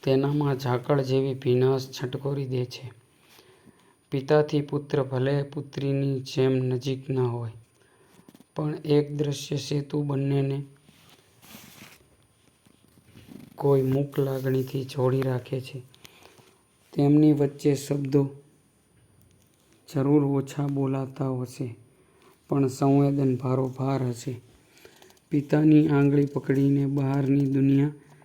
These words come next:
જોવા નીકળેલા બાળક પિતાની નજરે જ દુનિયા ઓળ-, ઓળખતો થાય છે, અને પિતાને પગલે ડગુમગુ પગલી ભરનાર એક દિવસ મક્કમ પગલા સુધીની યાત્રામાં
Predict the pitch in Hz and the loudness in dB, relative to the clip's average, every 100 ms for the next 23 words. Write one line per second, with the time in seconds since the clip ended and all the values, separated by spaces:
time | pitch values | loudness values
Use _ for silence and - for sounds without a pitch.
0 | - - - 135 139 135 135 131 147 143 | -20 -16 -2 0 2 2 2 0 0 0
1 | 139 139 135 139 139 131 - - _ _ | 0 -2 0 0 0 -2 -6 -20 _ _
2 | _ _ - 139 - 151 151 147 139 135 | _ _ -6 -6 -2 2 6 8 6 4
3 | 139 147 147 143 135 139 139 139 131 131 | 4 4 4 2 2 4 4 4 2 0
4 | 131 131 _ - 143 135 131 131 139 131 | -2 -4 _ -10 -4 -2 -2 -2 -2 -2
5 | 131 131 127 - 131 110 _ _ _ _ | -2 -2 -4 -6 -10 -12 _ _ _ _
6 | _ _ - 147 139 131 131 127 135 143 | _ _ -4 2 4 2 0 -2 2 4
7 | 143 135 - 135 135 135 139 135 135 135 | 4 2 0 0 2 2 0 0 0 2
8 | 139 139 131 131 127 135 135 135 131 127 | 2 2 2 -2 0 0 0 0 -2 -2
9 | 123 127 127 117 - - - _ _ _ | 2 2 2 -4 -18 -20 -20 _ _ _
10 | - 143 143 151 139 135 139 123 - - | -2 4 4 4 2 2 2 -4 -10 0
11 | 135 131 - 143 139 151 143 139 135 131 | 0 0 0 2 2 -2 0 2 0 -2
12 | 139 135 135 135 131 131 131 139 135 135 | 0 4 4 4 2 -2 -2 -2 0 -2